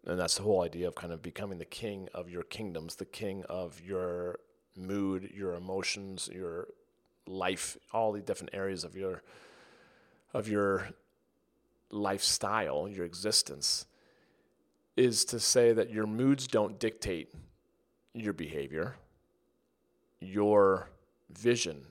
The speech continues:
and your goals dictate your behavior, and your moods, <laughs> your emotions take a second, you know, a back row seat. That's not to say that you don't experience or don't, um,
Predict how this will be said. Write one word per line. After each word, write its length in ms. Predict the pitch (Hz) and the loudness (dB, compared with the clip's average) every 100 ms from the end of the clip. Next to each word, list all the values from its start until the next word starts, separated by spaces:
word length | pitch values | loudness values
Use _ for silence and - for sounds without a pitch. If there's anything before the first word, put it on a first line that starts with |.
| - | -12
and 100 | 95 | -8
your 140 | 92 | -8
goals 360 | 87 101 120 117 | 2 6 6 6
dictate 460 | 98 - 80 76 - | -6 -4 -2 -2 -6
your 180 | 98 85 | -8 -8
behavior, 600 | 73 80 80 85 95 - | -8 -8 -6 -4 -4 -6
and 240 | 107 95 90 | -8 -8 -4
your 320 | 90 92 87 98 | -2 -2 -4 -8
moods, 720 | 98 123 113 98 95 - - _ - - | -2 2 2 2 2 0 0 _ -12 -8
<laughs> 1000 | 127 127 _ _ - - - - _ - | -8 -10 _ _ -20 -20 -20 -20 _ -2
your 120 | 120 | 2
emotions 520 | 107 110 - 107 92 | 6 6 4 0 -2
take 260 | - 98 - | -2 -2 -2
a 80 | 90 | -4
second, 440 | 87 - 98 80 - - _ _ _ _ _ | 0 0 -2 -6 -12 -20 _ _ _ _ _
you 160 | - 90 | -10 -8
know, 120 | 78 | -8
a 40 | 85 | -4
back 320 | 101 87 - | -2 -2 -2
row 140 | 80 | -2
seat. 340 | - 104 78 - - _ _ _ - - - | 0 -2 -6 -10 -20 _ _ _ -20 -8 -2
That's 180 | 123 | 2
not 140 | 135 143 | 4 2
to 60 | |
say 140 | 135 135 | 4 4
that 140 | 117 | 4
you 160 | 107 113 | 0 -6
don't 460 | 107 107 104 107 - _ | 0 2 4 2 -6 _
experience 880 | - - - 123 143 92 76 90 - | -4 -2 0 4 4 4 0 -2 0
or 100 | 98 | 0
don't, 560 | 95 98 95 - - - _ - _ _ | 0 0 -2 -4 -8 -10 _ -20 _ _
um, 540 | - 95 87 80 80 | -4 -2 -2 -4 -8